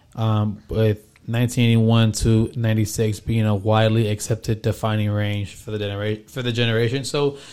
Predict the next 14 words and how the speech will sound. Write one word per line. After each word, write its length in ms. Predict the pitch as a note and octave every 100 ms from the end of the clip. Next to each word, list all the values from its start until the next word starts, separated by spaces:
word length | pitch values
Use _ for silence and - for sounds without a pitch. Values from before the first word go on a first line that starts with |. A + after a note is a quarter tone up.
| - -
we 140 | G#3+
can 180 | A3 F3
call 240 | - D3+ C#3+
it 80 | A#2+
between 380 | A2+ C#3 B2+ A#2+
pretty 200 | B2+ A#2+
much, 260 | A#2 A2+
like, 140 | A2+ A2
nineteen 380 | A2+ A2+ B2+ A2
eighty 360 | A2 G#2+ G#2
to 200 | G#2 A2
about 320 | G2+ G#2 G2+
two 140 | - A#2+
thousand 520 | G#2+ G#2 G#2+ A#2